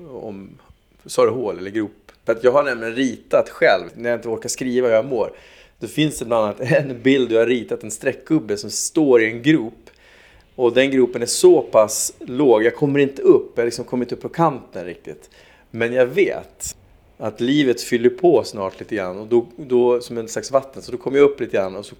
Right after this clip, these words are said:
kan jag kravla mig ur den där. När du hamnar där, då måste du ta reda på, "Hur tar jag mig upp?" Och ibland är det bara så, det är en sån här dag, och då får det vara så.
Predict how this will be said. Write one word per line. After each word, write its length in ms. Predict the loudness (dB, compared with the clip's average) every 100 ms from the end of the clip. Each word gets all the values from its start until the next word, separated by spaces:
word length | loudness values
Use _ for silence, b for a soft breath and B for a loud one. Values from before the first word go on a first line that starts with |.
| _
kan 140 | -6
jag 80 | -6 _ -2
kravla 320 | 2 2 0
mig 180 | -2 -2
ur 180 | -2
den 120 | -6 -10
där. 200 | -14 -18 b b b b 2
När 160 | 4
du 60 | 6
hamnar 360 | 4 2 0
där, 140 | -2 -2
då 60 |
måste 180 | -6 -12
du 40 | 0
ta 80 |
reda 140 | 0 0
på, 120 | -6
"Hur 100 | -10
tar 180 | -8 -10
jag 80 | -8
mig 80 |
upp?" 220 | -10 -12 _ b -20 b b b b _ _
Och 100 | -4
ibland 280 | 0 2
är 40 | 2
det 60 | 4
bara 120 | 2
så, 160 | 2
det 100 | -2
är 40 | -4
en 80 | -4
sån 120 | -10
här 100 | -8
dag, 220 | -8 -10 _ _ _ _
och 100 | -16
då 80 | -14
får 140 | -8
det 60 | -4
vara 100 | -4
så. 140 | -6